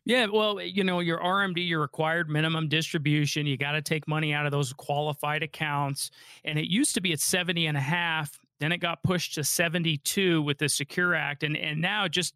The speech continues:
hot off the presses, the Secure Act two point oh, uh, in twenty twenty-three, if you turn seventy-three, that, this year, you've gotta take your R M D out by next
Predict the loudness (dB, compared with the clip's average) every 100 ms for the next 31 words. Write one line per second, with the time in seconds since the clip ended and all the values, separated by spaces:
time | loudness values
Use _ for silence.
0 | -10 -6 -2 2 0 0 -6 -2 0 0
1 | 0 -2 -2 -6 -16 -20 _ 0 0 0
2 | -2 -2 2 2 0 -4 -4 -4 -4 0
3 | 2 4 4 4 2 0 -4 -12 -20 -20
4 | _ -2 0 0 -2 -2 -2 -2 -2 0
5 | 0 -4 -2 0 0 -4 -10 -6 0 2
6 | 2 2 0 0 0 2 2 2 0 0
7 | -2 -2 -4 -8 -10 -4 -2 0 0 -2
8 | -2 -4 -6 -10 _ -2 0 0 2 4
9 | 4 2 -2 -16 _ -6 -6 -2 -2 -2
10 | -2 -4 -4 -2 -2 -2 -2 -2 -2 -4
11 | -4 -2 -2 0 0 -2 -4 -10